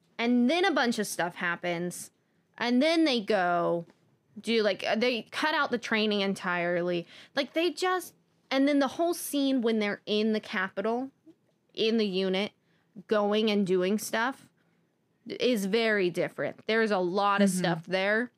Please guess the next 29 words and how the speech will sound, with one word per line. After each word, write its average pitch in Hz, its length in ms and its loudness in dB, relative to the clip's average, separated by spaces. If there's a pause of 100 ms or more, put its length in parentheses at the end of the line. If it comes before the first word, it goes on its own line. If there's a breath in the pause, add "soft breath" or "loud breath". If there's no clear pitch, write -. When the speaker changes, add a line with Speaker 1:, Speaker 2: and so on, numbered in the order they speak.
Speaker 1:
that 180 300 -2
is 170 200 -2
different. 208 800 -4 (840 soft breath)
And, 220 840 0 (1800)
like, 233 340 -2 (840)
I 269 120 0
just, - 300 -4
it 269 120 -2
doesn't 262 260 0
make 247 160 0
as 247 120 -2
much 247 160 -2
sense 240 300 -2
in 233 60 4
the 214 60 2
movie. 170 340 -2 (400 soft breath)
The 214 60 -2
way 226 160 2
that 240 160 -2
things 233 220 0
happen 285 480 -2 (600)
just 254 200 -2
doesn't 247 240 2
make 247 120 2
as 233 140 0
much 233 160 0
sense 220 300 0
to 214 100 0
me. 262 220 0